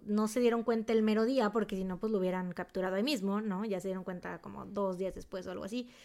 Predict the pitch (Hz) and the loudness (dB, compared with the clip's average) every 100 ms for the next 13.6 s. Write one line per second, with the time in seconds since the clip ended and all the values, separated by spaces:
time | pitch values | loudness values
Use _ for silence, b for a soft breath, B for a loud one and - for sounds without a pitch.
0 | B B B - 214 214 208 208 208 214 | B B B -6 0 4 4 4 4 4
1 | 220 226 226 226 226 247 240 240 240 233 | 6 6 6 2 0 0 0 2 2 2
2 | 226 220 220 226 220 208 208 202 202 220 | 2 2 2 2 2 0 0 0 0 0
3 | 208 196 190 226 226 208 220 - - 208 | 2 0 2 2 0 -2 -4 -4 -6 -4
4 | 175 - - 190 180 180 170 165 - - | -4 -8 -4 -2 0 -2 -6 -10 -14 -8
5 | - - - - - - 240 247 226 233 | -8 -8 -14 -20 -10 -4 0 4 4 4
6 | 254 254 262 262 208 208 214 233 - 202 | 4 2 2 2 4 4 2 0 0 0
7 | 208 262 311 294 269 233 220 240 247 - | 2 0 -2 -4 -2 -2 -4 -6 -6 -8
8 | 208 202 214 240 240 233 339 - - 208 | -2 0 0 0 -2 -2 -6 -14 -8 -2
9 | 220 214 214 247 233 247 254 247 247 254 | 2 2 0 -2 0 -2 -2 -4 -4 -4
10 | 220 202 220 - 214 202 214 233 247 403 | -2 -2 -4 -4 -2 0 0 -2 -4 -6
11 | - 202 185 - 190 185 180 170 170 165 | -10 -8 -8 -4 -4 -4 -6 -10 -10 -10
12 | 185 - - 185 - - - 208 185 185 | -10 -12 -8 -8 -8 -10 -6 -4 -4 -4
13 | 190 190 202 202 220 | -4 -2 -2 -2 -4